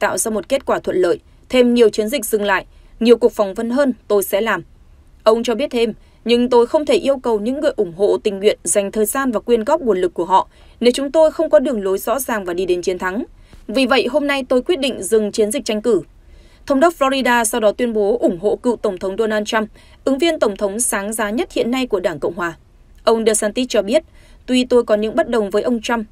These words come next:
ví dụ như về cách ứng phó đại dịch covid mười chín hay việc ông ấy đề cao ông Anthony Fauci,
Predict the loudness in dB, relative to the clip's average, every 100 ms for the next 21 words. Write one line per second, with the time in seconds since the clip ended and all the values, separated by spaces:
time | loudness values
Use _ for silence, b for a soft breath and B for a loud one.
0 | -18 -4 -2 0 0 0 0 -2 0 2
1 | 2 -2 -4 -4 -2 0 0 0 0 0
2 | 0 -2 -2 -2 -2 -2 -4 b b -2
3 | 0 0 -2 0 0 0 0 2 0 2
4 | 0 0 0 -2 -2 -6 -4 -4 -4 -4
5 | -2 -2 0 -2